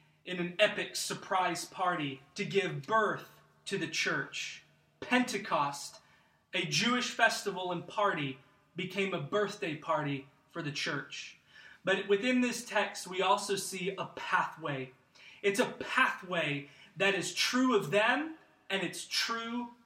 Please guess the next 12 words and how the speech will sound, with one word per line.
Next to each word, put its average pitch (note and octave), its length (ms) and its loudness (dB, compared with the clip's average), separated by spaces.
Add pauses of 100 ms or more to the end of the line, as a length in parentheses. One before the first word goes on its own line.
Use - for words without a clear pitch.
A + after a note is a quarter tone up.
of F3 160 -2
us. - 540 -2 (380)
And F#3+ 120 0
it's G#3 140 2
a G3 80 2
pathway E3 1000 0 (160)
from A3 500 4
the F3+ 120 0
room A#3+ 560 2 (640)
to G3+ 160 -2
the E3 100 -2
street. - 800 -4